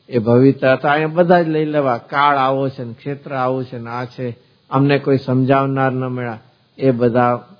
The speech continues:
આત્માર્થને છેદનારા. એ આ રીતે બહુ જ ત્રેપન નંબરમાં બોલમાં એ વર્ષો પહેલા ગુરુદેવસિંહને, કેટલા વર્ષ થઈ ગયા ને? બોતેર એટલે એકસો ને ચાર મહિના. અને આજ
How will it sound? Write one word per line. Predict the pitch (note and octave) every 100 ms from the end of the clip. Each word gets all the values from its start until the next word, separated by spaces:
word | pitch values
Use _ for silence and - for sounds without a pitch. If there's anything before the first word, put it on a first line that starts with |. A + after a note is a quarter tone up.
| _
આત્માર્થને | B2 B2+ C#3 E3+ E3+ E3+ E3 E3+ D#3 C#3
છેદનારા. | - C#3 B2 A2+ G#2+ G#2+
એ | A2 D#3 G3+ - _ _ _ -
આ | B2
રીતે | C3 C#3 C#3
બહુ | B2 B2+ D3
જ | C#3 - _ _ _ _ _ _ -
ત્રેપન | C#3 C#3+ D3+
નંબરમાં | C#3+ C#3 C#3 C3+ C3+ B2+ A#2
બોલમાં | A#2 B2 A#2+ B2+ D3 E3 - _ _ _ _ _
એ | B2+
વર્ષો | A#2 C3+ - E3+ D#3
પહેલા | D#3 D3 C#3 C#3
ગુરુદેવસિંહને, | C3+ B2+ B2 B2 B2+ B2+ C3+ B2+ A#2+
કેટલા | D#3+ E3 E3
વર્ષ | D3 C#3
થઈ | - B2
ગયા | A#2 A2
ને? |
બોતેર | A2 A2 B2+ B2+ C#3+ C3
એટલે | B2+ C#3+ C3
એકસો | B2+ B2+ - C#3
ને | C3+ C#3+ F3 - _ _ _ _ _ _ _ _
ચાર | B2+ A#2 A2+ A#2 A2 A#2
મહિના. | G#2+ A2 A#2
અને | A#2+ B2
આજ | C3 D3